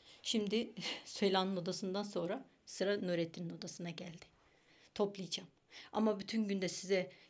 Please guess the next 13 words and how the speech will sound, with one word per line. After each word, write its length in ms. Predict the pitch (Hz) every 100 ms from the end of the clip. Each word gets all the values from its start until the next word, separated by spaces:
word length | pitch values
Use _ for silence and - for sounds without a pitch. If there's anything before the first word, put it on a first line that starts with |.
| -
yani 380 | 185 175 170 160
temizlik 460 | 196 190 208 208
vlogu 300 | 185 170 170
da 60 | 170
izletmek 560 | - 160 170 170 196
istemiyorum 600 | 196 - 185 170 160 165
arkadaşlar. 720 | 170 165 165 165 - 226 226 - _ _ _ _ _ _ _ _ _
Bakın. 340 | 175 - 277 - - _ _ - - - - _ _ _ _ _ _ _ _ _ _ _ _ - - -
Su 160 | -
içmiş, 520 | 180 165 - 247 - -
şişeleri 680 | - 180 185 170 175 277 -
aşağı 360 | 190 - 208
indirmemiş. 640 | 196 175 170 170 160 -